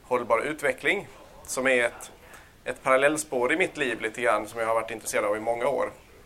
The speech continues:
Och det hänger väl ihop med, ja, mycket ett intresse för just miljöfrågan som har blivit ett intresse för hållbarhetsfrågan och så vidare. Jag har också jobbat i industrin med miljöfrågor i-, inom Volvo några år på nittiotalet och även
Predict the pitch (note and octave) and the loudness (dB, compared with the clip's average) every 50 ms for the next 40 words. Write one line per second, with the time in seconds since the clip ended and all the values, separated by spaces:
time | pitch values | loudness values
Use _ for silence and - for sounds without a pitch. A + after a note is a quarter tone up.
0 | - - - - - - - - - - - - - - - - C3 C3 C#3 C3 | -20 -20 -20 -20 -20 -20 -20 -20 -20 -20 -20 -20 -14 -10 -6 -2 -2 0 0 0
1 | B2+ C3+ D3 C#3+ C#3+ - C3+ B2 A#2 A#2 A#2+ - - - B2 A#2+ A#2+ C3 B2+ B2+ | 2 2 2 0 0 0 0 2 2 0 -2 -4 -4 0 0 0 2 2 -2 -4
2 | B2+ - - C3+ B2 B2+ B2+ - - - - - - - - - - - - - | -4 -2 0 2 2 2 0 -4 -16 -20 -20 -20 -20 -20 -20 -20 -20 -20 -20 -20
3 | - - A#2 A2+ - B2 A2+ - C3+ B2+ B2+ - C3 A#2 - B2 A#2+ A#2 A2+ - | -14 -10 -10 -8 -8 -8 -2 2 2 2 2 2 -2 -2 -2 -2 -2 -2 -2 -4
4 | - B2+ A#2+ A#2 A#2 A#2+ A#2 - - B2+ A#2 A2+ A2+ A2+ A2 A2 A2 - - A2 | -6 -6 -4 -2 -2 -2 -2 -2 -2 -2 -2 -2 -4 -4 -6 -8 -8 -10 -10 -8
5 | A2 G#2+ G#2+ A2+ A2+ A2 G#2+ G#2+ - A2+ G#2+ - - - - A2 - - A2 - | -8 -8 -8 -8 -8 -8 -8 -10 -10 -12 -14 -14 -14 -12 -10 -10 -10 -10 -10 -4
6 | A2 A#2+ B2+ B2 B2 A2+ G#2+ G#2 - - A#2+ G#2+ G#2 G2+ G2+ G2+ G#2 G#2+ - - | 0 2 2 4 2 2 0 0 -4 -4 0 0 0 0 0 -2 -4 -4 -6 -6
7 | A2+ A2 A#2 - F#2 G#2 - - - - - - - - - B2 B2+ B2 - A#2 | -6 -4 -4 -4 -4 -6 -10 -16 -20 -20 -20 -20 -20 -12 -6 -4 -4 -4 -2 2
8 | A#2+ B2+ B2+ B2+ B2 A#2 B2 A#2 A2 A2+ A2 - C3 A#2 A2 G#2 G#2+ G#2+ G#2+ A2 | 4 4 6 6 4 2 0 -2 -6 -6 -6 -6 -4 -4 -4 -6 -6 -6 -6 -2
9 | A#2 B2 B2+ B2+ - B2 G#2+ A2 G#2+ A2 A2 G#2+ G#2+ G#2+ - B2+ A#2+ A2 G#2 A2+ | 2 2 2 2 0 -4 -4 -4 -4 -6 -6 -8 -8 -10 -10 -10 -10 -8 -6 -6
10 | A2 G#2+ G#2+ A2 G#2+ G#2+ A2 G#2+ G#2+ A2 A2 G#2+ G#2 G2+ - - - A2+ G#2+ - | -6 -6 -6 -8 -8 -8 -6 -6 -4 -4 -2 -2 -4 -4 -4 -10 -10 -10 -10 -12
11 | - G#2+ - G#2+ F2+ F#2 - G#2 - - G#2 G#2 G2+ A2 G2+ G2+ | -12 -8 -6 -6 -6 -6 -6 -8 -8 -6 -6 -4 -4 -6 -8 -10